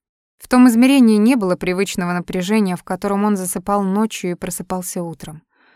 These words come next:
От него ничего не зависело, а потому не было совершенно никакой необходимости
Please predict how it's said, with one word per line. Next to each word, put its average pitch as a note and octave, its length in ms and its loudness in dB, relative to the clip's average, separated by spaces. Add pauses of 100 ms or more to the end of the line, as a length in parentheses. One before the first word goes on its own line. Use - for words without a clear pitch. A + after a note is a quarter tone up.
(280)
От F3+ 180 -4
него G#3+ 200 4
ничего A#3+ 340 2
не A3+ 160 4
зависело, A3 640 -2 (580)
а F3+ 80 -8
потому C#4 500 2
не B3 200 4
было A3 200 0
совершенно A#3 540 0
никакой A3+ 460 0
необходимости G3+ 1000 -2